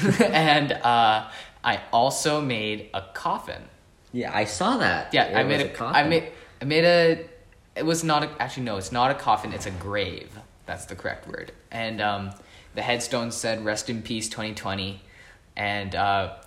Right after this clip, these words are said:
Speaker 1: it took me and my sister and her friend a long time just to dig out that one rectangle. Like, what we were going for was just, uh, you know, like, breaking two blocks in Minecraft?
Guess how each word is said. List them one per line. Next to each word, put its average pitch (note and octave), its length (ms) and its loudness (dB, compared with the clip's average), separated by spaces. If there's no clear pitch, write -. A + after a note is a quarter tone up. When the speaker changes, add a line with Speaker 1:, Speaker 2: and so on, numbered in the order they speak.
Speaker 1:
it C3+ 100 0
took D#4 200 4
me B2+ 720 -2
and A2+ 140 -6
my A2+ 100 -2
sister G#2+ 840 -6
and G2+ 400 -6
her A2 200 -10
friend G2+ 480 -6
a G2 80 -6
long A#2 440 2
time A#2 440 -2
just C3 180 -4
to F#3 100 0
dig A#2 460 -2
out G#2+ 300 -2
that G#2 340 -4
one G2 320 -4
rectangle. A2 800 -6
Like, G#2+ 140 -6
what B2+ 140 4
we C#3 100 0
were C#3 120 0
going A2 320 -4
for E3 280 4
was B2+ 220 -2
just, A2+ 300 -6
uh, F2+ 260 0
you C#3+ 80 0
know, F#3 200 4
like, E3+ 340 0
breaking A#2 380 -4
two G#2+ 260 -6
blocks G2+ 440 -4
in G2+ 100 -8
Minecraft? F#2+ 540 -4